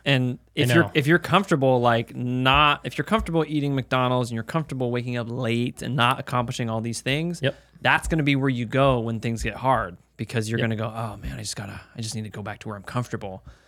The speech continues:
Speaker 2: Yep.
Speaker 1: And so <clears throat> by building good habits, you start to change that level of comfort. Like, so for example, I talked with Costin about this, where it's like, once you go to the gym enough consistently,
Speaker 2: Yeah.
Speaker 1: it becomes uncomfortable to not work out.
Speaker 2: Yes.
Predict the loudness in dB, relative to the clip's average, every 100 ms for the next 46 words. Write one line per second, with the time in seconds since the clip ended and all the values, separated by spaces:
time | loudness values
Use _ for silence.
0 | _ -2 0 0 2 2 0 -4 -2 0
1 | 4 4 2 2 2 2 2 2 2 0
2 | -4 -8 -10 -14 _ _ _ -4 0 2
3 | 0 0 0 4 4 4 2 2 2 0
4 | -2 -4 0 0 0 0 0 2 2 2
5 | 2 2 2 2 0 -2 -2 -2 0 0
6 | -4 -6 -6 -6 -8 -6 -6 -4 -6 -6
7 | _ -20 _ -2 0 2 4 4 2 0
8 | -2 0 -2 0 0 0 -4 -6 -4 -6
9 | -4 -4 -2 -2 -4 -4 0 2 2 0
10 | 0 0 0 0 -2 -2 -4 -4 -2 -2
11 | 0 0 -2 -8 -6 -6 -6 -14 -12 -8
12 | -6 -6 -6